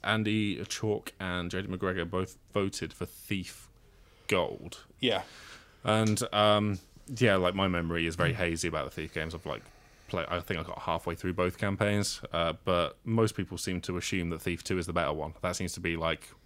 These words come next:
Speaker 1: fairly standard.
Speaker 2: Yeah.
Speaker 1: So we went back to all of, both of them and said, "You sure you wanna vote for Thief one?"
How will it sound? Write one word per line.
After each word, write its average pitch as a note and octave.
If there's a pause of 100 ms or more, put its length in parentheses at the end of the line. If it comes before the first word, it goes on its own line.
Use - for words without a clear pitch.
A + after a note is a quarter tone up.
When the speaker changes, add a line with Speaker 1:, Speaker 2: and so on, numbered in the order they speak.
(180)
Speaker 1:
fairly B2
standard. A2 (200)
Speaker 2:
Yeah. F#2+ (100)
Speaker 1:
So G2
we F#2+
went G2
back D#2+
to F2+
all F2
of, -
both F#2
of E2+
them E2
and D#2+
said, F2 (760)
"You A#4
sure B4+
you B4+
wanna B4+
vote -
for -
Thief B4+
one?" C5